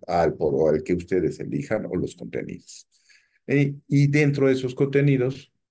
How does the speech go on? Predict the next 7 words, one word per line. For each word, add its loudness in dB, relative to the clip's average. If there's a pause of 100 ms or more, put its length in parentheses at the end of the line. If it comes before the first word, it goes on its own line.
(140)
ustedes 0
van -4
a 0
estar -4
desarrollando -4 (500)
estas 0
actividades, -8